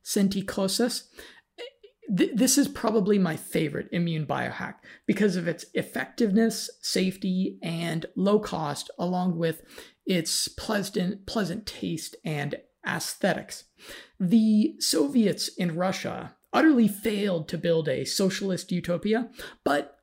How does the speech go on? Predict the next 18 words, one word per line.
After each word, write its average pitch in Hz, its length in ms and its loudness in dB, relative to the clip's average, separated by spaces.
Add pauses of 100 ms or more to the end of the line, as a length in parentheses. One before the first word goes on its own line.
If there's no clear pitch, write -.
luckily 294 380 4
for 262 200 2
you, 208 580 4
they 202 340 0
did 196 360 0
manage 196 480 0
to 190 80 2
do 175 200 -2
some 165 460 -2 (440)
good 220 460 6 (200)
herbal 190 320 2
science 175 640 -4 (100)
and 190 380 0
identify 185 640 -2
this 165 320 -2 (340)
immunity 214 720 6
promoting 180 560 0
supplement, 196 580 2